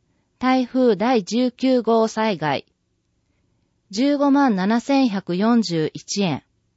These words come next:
令和二年七月豪雨災害、二十七万九千八百三十八円。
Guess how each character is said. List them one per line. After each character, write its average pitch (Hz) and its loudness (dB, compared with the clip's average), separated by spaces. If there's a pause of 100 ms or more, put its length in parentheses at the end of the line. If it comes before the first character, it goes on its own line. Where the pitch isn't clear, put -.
(1080)
令 269 2
和 247 2
二 180 -2
年 175 -2
七 - -6
月 214 -2
豪 240 2
雨 254 0
災 240 0
害、 165 -2 (720)
二 277 2
十 247 2
七 196 0
万 220 0
九 262 -2
千 277 0
八 208 -4
百 185 -6
三 240 2
十 156 -2
八 160 -8
円。 143 -4